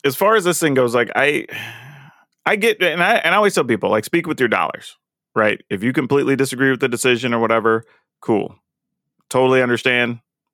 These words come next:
Support your decision. Would I go to Syracuse myself? I don't know. Probably not. But it's tough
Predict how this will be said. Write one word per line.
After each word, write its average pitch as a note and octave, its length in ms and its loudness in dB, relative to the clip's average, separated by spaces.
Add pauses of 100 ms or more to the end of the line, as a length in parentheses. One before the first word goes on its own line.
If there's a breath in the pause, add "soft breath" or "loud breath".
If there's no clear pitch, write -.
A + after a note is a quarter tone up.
(200)
Support B2 440 -2
your A2+ 100 0
decision. F#2+ 420 -4 (1400)
Would A#2+ 320 0
I C3 180 4
go B2 260 2
to C3+ 120 2
Syracuse C3+ 580 0
myself? A#2 760 0 (1400)
I - 60 -2
don't F3+ 120 2
know. E3 260 2 (460)
Probably D#3+ 260 0
not. G3+ 320 0 (1400)
But C3 340 0 (840)
it's C#3 180 -2
tough F3 340 2